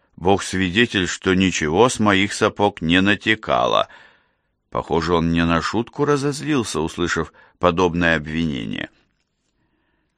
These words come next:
«Почему я должен тебе верить, когда ты врешь на каждом шагу? Врешь по поводу ремесла и о том, где находился в тот момент, когда видел свет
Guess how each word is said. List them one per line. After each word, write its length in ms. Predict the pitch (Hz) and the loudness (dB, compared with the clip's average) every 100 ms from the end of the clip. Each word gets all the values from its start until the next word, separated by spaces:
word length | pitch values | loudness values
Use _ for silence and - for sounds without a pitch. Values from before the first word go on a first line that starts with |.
| _ - | _ 0
«Почему 560 | 90 90 135 143 151 | 2 4 4 6 6
я 160 | 139 131 | 6 6
должен 440 | 123 120 101 107 | 4 4 4 0
тебе 380 | 95 98 98 98 | 0 0 2 2
верить, 460 | 104 151 104 82 - | 2 0 0 -2 -2
когда 420 | 87 82 85 98 | -4 -2 2 2
ты 240 | - 95 | 2 0
врешь 520 | 90 104 90 101 - - | 2 4 4 2 -4 -8
на 120 | 110 110 | -4 0
каждом 440 | 117 113 113 113 | 2 0 0 -4
шагу? 440 | - 110 110 117 - _ _ _ _ _ _ - - - | -4 -6 -4 -8 -10 _ _ _ _ _ _ -20 -16 0
Врешь 500 | 104 143 135 - - | 6 8 6 4 2
по 120 | 120 | 2
поводу 420 | 131 123 120 107 | 4 2 2 2
ремесла 680 | 101 98 85 - 65 64 92 _ _ _ _ _ | 2 2 2 0 -2 -2 -2 _ _ _ _ _
и 100 | 90 | 4
о 140 | 90 | 4
том, 240 | 85 110 107 | 4 4 4
где 220 | 87 98 | 2 2
находился 600 | 95 90 85 87 90 85 | 2 2 0 0 0 -2
в 60 | - | -2
тот 220 | 87 - | -2 0
момент, 400 | 80 82 87 85 | 0 2 0 0
когда 300 | 85 82 82 | -2 0 0
видел 320 | 82 80 78 | 0 0 -2
свет 400 | - 82 87 - | -2 2 2 0